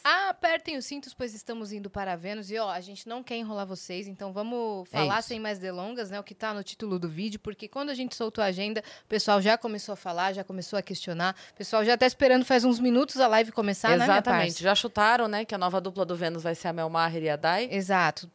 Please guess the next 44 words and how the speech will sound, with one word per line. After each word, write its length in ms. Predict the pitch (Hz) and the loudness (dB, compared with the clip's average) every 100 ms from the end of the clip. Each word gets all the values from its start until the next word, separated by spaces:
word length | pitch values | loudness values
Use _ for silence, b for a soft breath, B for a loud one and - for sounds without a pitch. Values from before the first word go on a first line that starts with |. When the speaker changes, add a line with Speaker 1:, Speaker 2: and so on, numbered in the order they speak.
| - | -2
Speaker 1:
Temos 280 | 208 214 | 2 4
Speaker 2:
Mas 80 | 175 | 6
Speaker 1:
vários 320 | 202 254 285 | 6 6 4
nomes 280 | 226 226 226 | 6 6 4
aqui 160 | 208 226 | 0 0
nos 160 | 208 | -2
comentários, 460 | - 202 190 196 196 | -2 -2 2 2 2
inclusive 380 | 208 220 196 214 | -4 -8 -8 -8
vocês 160 | - 202 | -10 -6
podem 300 | 208 202 226 | -2 -2 -2
continuar 440 | 220 208 214 202 | -2 0 4 4
chutando, 600 | 196 226 - 214 247 294 B B B B | 2 -2 -2 -2 -2 -6 B B B B
mas 560 | 220 220 226 220 220 | 2 6 6 6 4
é 60 | 220 | 4
um 80 | 233 | 4
assunto 300 | 226 254 - | 2 -2 0
que 60 | |
a 40 | 247 | 0
gente 280 | 254 - 262 | 2 -2 0
conversou 440 | 262 262 254 285 | 2 4 4 2
muito 380 | 269 262 370 269 | 2 2 0 -4
sobre, 420 | - 220 226 247 | -2 -2 -2 -4
né? 240 | 214 202 202 | 2 4 4
Speaker 2:
Uhum. 240 | 202 226 311 | 2 0 -4
Speaker 1:
Principalmente 460 | 254 269 294 269 285 | -4 2 2 2 0
Speaker 2:
Sim. 80 | 254 | 0
Speaker 1:
nesse 180 | 269 285 | 0 0
mês 220 | 254 247 | 0 0
de 80 | 233 | 2
março, 380 | 196 233 - | 2 2 -2
que 120 | 240 202 | -8 -8
começou 440 | 190 190 - 208 | -4 -2 -2 -2
hoje, 320 | - 185 214 | 0 0 -2
hoje 140 | 196 170 | -4 -6
é 20 | |
de 80 | - | -8
prim-, 220 | 175 170 | -8 -4
dia 160 | 180 196 | -2 -2
primeiro 300 | 190 190 180 | 0 -2 -2
de 100 | 175 | -2
março, 320 | 170 190 196 | 0 -2 -4
mês 220 | 185 175 | -8 -8
da 80 | 175 | -8
mulher. 360 | 160 147 165 | -8 -2 -2